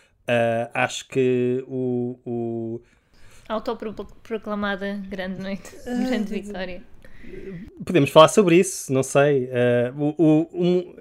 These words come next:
Speaker 1: acho que uma das, um dos momentos mais caricatos foi basicamente o C D S dizer que,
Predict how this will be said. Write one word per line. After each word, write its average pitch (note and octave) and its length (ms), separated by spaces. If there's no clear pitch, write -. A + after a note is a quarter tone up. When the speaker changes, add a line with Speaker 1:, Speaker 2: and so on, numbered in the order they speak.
Speaker 1:
acho D#3 240
que - 80
uma E3+ 240
das, D#3 480
um D3+ 200
dos C#3 100
momentos D#3 260
mais D#3 180
caricatos D#3 720
foi C#3 360
basicamente C#3 640
o C#3 40
C C#3 140
D C3 80
S C3 240
dizer B2+ 260
que, B2 380